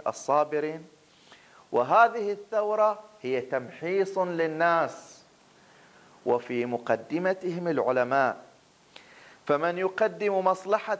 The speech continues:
نفسه الشخصية مقابل مصلحة الدين والمجتمع، ومن يقدم مصالحه الدنيوية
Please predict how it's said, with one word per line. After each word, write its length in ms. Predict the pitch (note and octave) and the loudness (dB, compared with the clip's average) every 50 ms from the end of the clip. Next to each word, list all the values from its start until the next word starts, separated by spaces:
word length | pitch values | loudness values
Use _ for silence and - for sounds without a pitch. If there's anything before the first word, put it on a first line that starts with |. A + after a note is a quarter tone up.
| - | -4
نفسه 560 | G3 F3+ F#3+ A3+ A3+ - - - B3+ G#3 F#3+ G3 | -6 -4 -4 -6 -6 -8 -10 -10 -6 -4 -4 -4
الشخصية 880 | F#3+ F#3+ - G3+ F#3 F#3+ - - A3 A3+ A#3 A3+ A3+ A3+ G#3+ F#3+ F3 - - - - _ _ _ _ _ _ _ _ _ _ _ _ _ _ _ _ _ _ _ _ _ _ _ - | -4 -2 -2 -2 -2 -2 -4 -6 -4 -2 2 4 6 6 6 6 4 -6 -18 -20 -20 _ _ _ _ _ _ _ _ _ _ _ _ _ _ _ _ _ _ _ _ _ _ _ -12
مقابل 500 | B2 - - D3+ D#3 D#3+ D3+ D#3 C#3+ C3 | -10 -6 -2 0 0 0 0 -2 -6 -6
مصلحة 520 | B2 A#2+ A#2+ A#2+ - D3+ D#3 - D3 B2 - B2+ | -6 -10 -10 -8 -6 -6 -6 -6 -6 -10 -10 -10
الدين 360 | G#2 G#2 - D3 D3+ D#3 D3 | -12 -8 -6 -4 -4 -4 -2
والمجتمع، 760 | B2+ A#2 A2 A2 A#2+ E3+ F#3+ F3+ - - D3+ C3 G#2+ F#2+ G#2 - - - - _ _ - - - - - - - - - - - - | 0 -2 -2 -2 -2 -6 -6 -6 -8 -8 -8 -6 -6 -8 -8 -10 -16 -20 -20 _ _ -20 -20 -20 -20 -20 -20 -20 -20 -20 -18 -6 0
ومن 320 | D3 D3+ D3+ E3+ F3 E3+ E3+ | 2 2 4 2 2 0 0
يقدم 1000 | F3 F3+ F3+ - A#3+ B3 A#3+ - - A3 A3 G#3+ G#3 G3 G3 F#3 E3+ D#3 C3 - - - - - _ _ _ _ - - - - _ - | -4 -4 -2 2 2 2 2 0 -4 -8 -8 -4 0 0 2 2 2 0 -2 -4 -6 -12 -20 -20 _ _ _ _ -20 -20 -20 -20 _ -2
مصالحه 880 | C3+ D3+ D#3 - F#3+ F3+ F3+ F3+ F#3 A3 A#3+ - - B3+ G#3 F#3 G#3+ G#3+ | 0 0 0 4 4 6 6 6 4 2 -2 -4 -4 -6 -4 -2 -4 -4
الدنيوية 1080 | F3+ - - G3+ G3 F#3+ F#3 F#3 F#3+ G3 G#3 A#3+ C4 B3 A#3+ A#3 A#3 A#3 A3 A3 | -4 -4 -2 -2 -2 -2 -2 -2 0 0 0 0 0 2 4 6 8 8 6 4